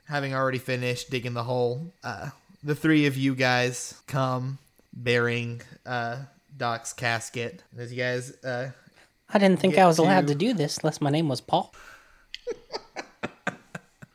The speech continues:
Speaker 2: I had to make one Dale joke. It's been such a heavy episode. <laughs>
Speaker 1: You all, you all get to, uh, the grave site, and after a little bit of straining, you guys are able to slowly lower the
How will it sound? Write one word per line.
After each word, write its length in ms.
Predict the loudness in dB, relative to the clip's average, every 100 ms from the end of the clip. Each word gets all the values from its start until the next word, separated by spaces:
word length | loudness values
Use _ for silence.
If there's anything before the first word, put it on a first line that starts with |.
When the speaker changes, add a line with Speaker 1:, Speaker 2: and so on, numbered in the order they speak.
| -20 -4 2
Speaker 2:
I 80 |
had 180 | 4 6
to 60 | 8
make 200 | 8 8
one 300 | 8 10 10
Dale 260 | 8 8 8
joke. 360 | 6 2 2
It's 120 | 0
been 160 | 4 6
such 180 | 6 6
a 80 | 6
heavy 300 | 6 8 6
episode. 680 | 6 4 4 4 2 2 -6 _ _ _
<laughs> 60 | -8 -6 -6 -8 -6 -6 -6 _
Speaker 1:
You 180 | -4 0
all, 200 | 2 2
you 140 | 4
all 140 | 6 6
get 320 | 4 2 2
to, 500 | 2 6 8 6 2 -6 _
uh, 360 | 2 4 4 0 -4 -14 _ _ _
the 120 | -4 0
grave 340 | 0 0 -2
site, 400 | 0 2 2 -2 -12 -12
and 380 | -8 -8 -10 -16 -4
after 240 | -4 2
a 40 | 4
little 280 | 6 6 4
bit 200 | 2 2
of 140 | -4
straining, 640 | -6 -2 0 2 0 -2 -6 -14 -6
you 80 |
guys 180 | -4 -4
are 80 | -4
able 220 | -6 -4
to 280 | -2 -2 -2 -8
slowly 720 | -16 -8 0 0 2 0 0
lower 440 | -2 -2 -2 -2 -4
the 420 | -6 -4 -2